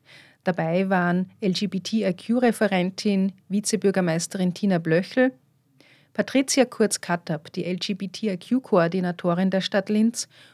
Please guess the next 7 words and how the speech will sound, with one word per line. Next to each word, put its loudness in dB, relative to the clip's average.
und 0
Thomas 0
Standfest, -2
Abteilungsleiter 0
der 0
Stadtforschung 0
Linz. 0